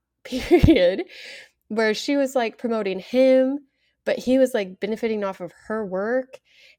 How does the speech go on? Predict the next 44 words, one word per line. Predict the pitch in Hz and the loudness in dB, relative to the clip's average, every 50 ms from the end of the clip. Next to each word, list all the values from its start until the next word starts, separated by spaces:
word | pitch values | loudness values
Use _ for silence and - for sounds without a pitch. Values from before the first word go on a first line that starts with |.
| _ - | _ -6
And | 233 226 214 | -4 -2 -2
it | - - | -4 -4
was | 208 - - | -6 -6 -6
like | 202 190 - - | -6 -6 -4 -6
everyone | 208 214 233 233 220 | -4 -2 -2 -2 -2
was | 214 190 - | -4 -6 -8
tripping | - - 226 233 233 220 | -10 -12 -10 -8 -8 -8
over | 214 208 220 | -6 -6 -8
themselves | 220 220 226 - - 226 226 - | -8 -8 -8 -8 -8 -8 -8 -8
to | - 202 | -12 -8
say, | - 202 196 | -6 -4 -2
like, | 190 180 180 - | -2 -2 -4 -4
"Wow, | - - 220 208 208 196 185 190 | -8 -10 -8 -6 -6 -6 -6 -10
cool | - - - 233 247 240 | -10 -6 -4 -2 -2 -2
job, | 175 - - 135 107 - 214 190 - | -4 -6 -8 -8 -6 -6 -8 -8 -8
Ryan. | - - - - 180 185 | -8 -8 -6 -6 -6 -6
Like, | 185 180 180 - | -6 -6 -6 -6
what | 190 196 | -8 -8
a | 196 | -8
cool | - - - 190 185 | -10 -10 -10 -12 -12
project." | - - - 214 190 190 - - 95 110 - - _ _ _ _ _ _ _ _ _ _ | -10 -12 -12 -12 -10 -10 -8 -8 -8 -8 -10 -12 _ _ _ _ _ _ _ _ _ _
That | 226 226 | -4 -2
it | 208 | -2
was | 214 220 - | -4 -4 -6
just | 240 233 - | -8 -10 -6
kinda | - 285 277 262 | -4 -2 -2 0
like, | 233 - - - _ _ _ _ _ _ _ _ _ _ _ _ _ _ _ _ _ _ _ | -2 -4 -6 -10 _ _ _ _ _ _ _ _ _ _ _ _ _ _ _ _ _ _ _
it | 240 247 247 | 2 2 2
was | 233 214 190 196 | 0 -4 -4 -6
very | 180 180 180 202 208 208 202 185 170 160 | -6 -4 -2 -2 -2 -2 -2 -4 -6 -8
strange. | - - - 175 165 139 127 - - 202 - | -10 -10 -8 -8 -8 -8 -10 -10 -12 -12 -10
Like, | 220 208 - | -10 -8 -6
it | 214 - | -6 -6
was | 214 202 180 185 | -6 -6 -8 -10
very | 170 208 202 214 214 208 - - | -8 -6 -6 -4 -4 -6 -6 -8
odd | - - - - 185 - | -10 -10 -10 -10 -10 -12
to | - 202 | -12 -12
me. | 185 175 - - - - - - | -12 -10 -10 -12 -12 -14 -12 -12
And | 208 214 226 226 - - - | -10 -10 -10 -12 -14 -14 -10
I, | 202 196 196 196 190 185 180 - _ _ _ _ _ _ _ _ _ _ _ _ _ _ _ _ - | -8 -8 -6 -6 -6 -8 -10 -12 _ _ _ _ _ _ _ _ _ _ _ _ _ _ _ _ -6
I | 220 196 | -6 -2
think | 226 226 214 202 | -2 -2 -2 -2
that, | - 208 202 196 190 - | -2 -4 -2 -4 -4 -4
like, | 202 202 180 180 - - - | -4 -6 -6 -6 -8 -16 -20